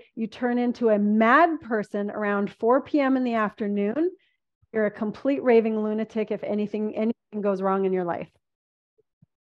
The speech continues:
because we didn't get those little recoveries throughout our ultradian cycle. Okay. So there's a thing called the diminished returns, these subsequently lower performance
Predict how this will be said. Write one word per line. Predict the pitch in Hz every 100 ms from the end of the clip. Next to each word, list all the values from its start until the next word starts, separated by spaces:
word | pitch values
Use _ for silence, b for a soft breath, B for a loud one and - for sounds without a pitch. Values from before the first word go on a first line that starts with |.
| _
because | - - 208 196
we |
didn't | 214 226 226 240
get | 226 214
those | 220 208
little | 185 214 214 208
recoveries | 208 - 214 190 202 202 196
throughout | 214 202 208
our | 208 196
ultradian | 196 196 - 196 196 196 196
cycle. | 202 185 - - 185 _ _ _ _ _ _ - _ 208
Okay. | 208 233 180 - b b b b b _
So | - 254
there's | 262 277
a | 311
thing | - 311 294
called | 285 254 240 233
the | 208
diminished | 196 220 214 220 220 -
returns, | 220 214 - 220 254 320
these | 285 226 -
subsequently | 254 226 214 - 269 - 262 254 254
lower | 226 220 220 240
performance | 233 240 - 240 233 220